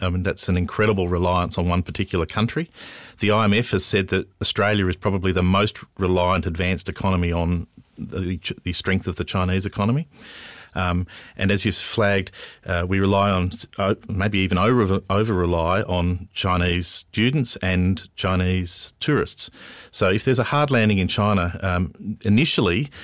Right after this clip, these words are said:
we would see those things, we believe, contract as, um, incomes fall in China.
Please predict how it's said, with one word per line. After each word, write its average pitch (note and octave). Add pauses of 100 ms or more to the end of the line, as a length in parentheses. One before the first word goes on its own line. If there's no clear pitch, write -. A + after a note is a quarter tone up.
(200)
we G2+
would G2
see A#2
those G2
things, G2+
we G#2
believe, F2+
contract -
as, F2+ (340)
um, E2+
incomes F#2+
fall F#2+
in F2
China. A2